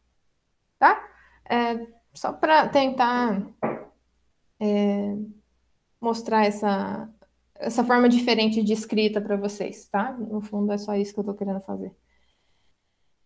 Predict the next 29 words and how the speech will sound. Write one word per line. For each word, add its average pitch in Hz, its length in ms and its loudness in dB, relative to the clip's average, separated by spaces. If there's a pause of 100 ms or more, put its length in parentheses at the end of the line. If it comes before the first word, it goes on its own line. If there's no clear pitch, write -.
(160)
Ah, 196 540 -2 (1600)
beleza? 285 400 2
Então, 269 220 0
aquela 302 220 2
coisa, 214 260 4
errado 220 360 6
não, 302 200 2 (220)
não 247 280 2
está, 277 420 0
né? 277 260 -2
Fa-, 214 160 0
deixar 214 440 4
desse 208 280 2
jeito, 233 480 0 (440)
mas, 226 680 0 (420)
é, 202 400 0 (600)
mas 220 220 4
em 240 40 6
alguns 254 340 2
casos 247 420 0
esse 247 200 -2
tipo 247 240 -6
de, 226 340 0
de 214 120 -4
situação 214 460 -6
vai 208 100 -2
fazer 208 240 -4
mais 208 200 -2
sentido, 214 420 -6